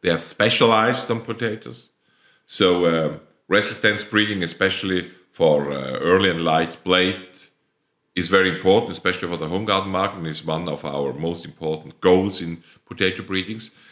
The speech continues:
This, for the moment, is not the m-, most important goal in sweet potato breedings because there are not many enemies for the moment known. Because it's an orphan, it's a new upcoming crop,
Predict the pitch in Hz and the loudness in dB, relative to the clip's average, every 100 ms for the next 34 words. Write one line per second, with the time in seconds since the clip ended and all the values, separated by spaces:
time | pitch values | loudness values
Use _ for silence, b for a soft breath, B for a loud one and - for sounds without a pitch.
0 | b b b 95 143 147 143 120 117 127 | b b b 4 4 4 4 4 4 4
1 | 139 123 107 110 113 - 98 90 92 90 | 2 -2 -2 0 0 2 2 2 -4 -8
2 | - _ _ 90 113 117 123 - 107 120 | -12 _ _ -4 2 2 2 -4 -4 0
3 | 107 101 - 101 101 92 90 - 127 123 | 0 -2 0 2 2 0 -4 -4 -4 -2
4 | 139 127 123 113 120 107 - 101 - 98 | -4 -4 -6 -6 -6 -6 -14 -10 0 2
5 | 98 98 98 90 95 110 123 - 95 92 | 2 2 4 2 0 -2 -4 -6 -4 -4
6 | 92 160 175 82 - - 69 73 71 65 | -4 -4 -4 -8 -10 -10 -10 -8 -8 -8
7 | 67 69 71 58 64 _ b b 113 - | -12 -12 -12 -12 -18 _ b b -4 0
8 | 101 - 123 156 - - - b b 104 | 0 0 0 0 -2 -6 -6 b b 4
9 | 104 139 - 95 - 104 - 104 113 147 | 4 4 0 -4 -6 -6 -2 0 2 2
10 | 135 - - 110 92 - 120 143 - | 4 2 2 0 -2 0 -2 -2 -8